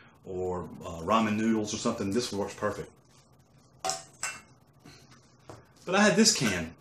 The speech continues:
It's just a simple, um, tin can, simple steel can, I believe. I bought this, uh, a candle came in this can.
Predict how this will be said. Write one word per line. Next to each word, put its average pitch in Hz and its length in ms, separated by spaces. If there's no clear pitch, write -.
It's - 220
just 208 200
a 156 40
simple, 151 520
um, 104 360
tin 165 240
can, 123 340
simple 143 460
steel - 260
can, 104 240
I 92 60
believe. 87 280
I - 40
bought 139 280
this, 131 260
uh, 104 320
a - 60
candle 175 340
came 98 260
in 90 60
this 87 140
can. 82 280